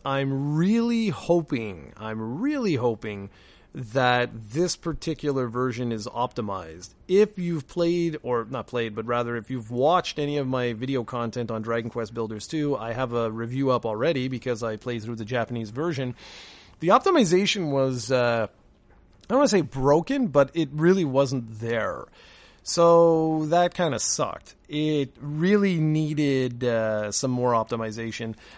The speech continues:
There's some frame rate issues, particularly towards the second half of the game, that you cannot not notice. Uh, and then there's, of course, the fact that it eats the battery like no one's business. Of all the Switch games I've played, I believe this is the worst in terms of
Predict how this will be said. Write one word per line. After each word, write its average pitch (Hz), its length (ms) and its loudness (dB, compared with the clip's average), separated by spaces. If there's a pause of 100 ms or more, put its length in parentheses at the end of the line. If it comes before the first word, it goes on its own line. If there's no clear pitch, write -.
There's 147 240 -2
some 147 140 -2
frame 175 380 0
rate 160 220 2
issues, 151 360 -2
particularly 151 840 -2
towards 131 380 -4
the 123 100 -8
second 151 340 -4
half 135 260 -6
of 117 100 -10
the 120 80 -8
game, 127 460 -4 (160)
that 135 280 0
you 147 160 -6
cannot 143 640 2
not 131 320 0
notice. 117 600 -4 (520)
Uh, 131 340 -2
and 165 180 0
then 185 140 4
there's, 165 220 2
of 147 120 -4
course, 143 340 0
the 131 120 -4
fact 131 300 -2
that 120 180 -2 (180)
it 139 260 -4
eats 160 300 -6
the 135 100 -8
battery 120 480 -2
like 110 200 -4
no 120 120 -4
one's 107 220 -6
business. 107 440 -8
Of 127 200 -4
all 165 180 6
the 180 100 0
Switch - 300 -4
games 147 260 -2
I've 131 200 0
played, 131 300 -2
I 117 240 -2
believe 156 800 2
this 135 320 -2
is 127 320 -4
the 123 160 -4
worst 113 500 -4
in 123 120 -6
terms 123 360 -4
of 113 160 -4